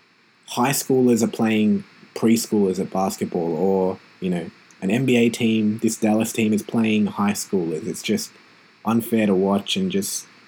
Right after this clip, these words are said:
you're like, "What's happening? Is there even a coach? Are there even tactics here?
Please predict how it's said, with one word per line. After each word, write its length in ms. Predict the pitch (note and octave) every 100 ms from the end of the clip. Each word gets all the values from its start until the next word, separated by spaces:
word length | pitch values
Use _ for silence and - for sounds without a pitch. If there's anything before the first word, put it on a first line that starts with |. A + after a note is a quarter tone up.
| -
you're 120 | A#2
like, 180 | A#2 A2+
"What's 260 | A#2 F3+ -
happening? 540 | G3 G#3 A#3+ - - - - - - _ _ -
Is 140 | C3
there 180 | D3+ D#3
even 180 | F3 F#3
a 60 |
coach? 640 | F3+ E3+ F3 F3+ - - -
Are 80 | A#2
there 140 | D3
even 200 | F3+ F3+
tactics 460 | F3 D#3+ - E3+ -
here? 380 | E3+ E3 E3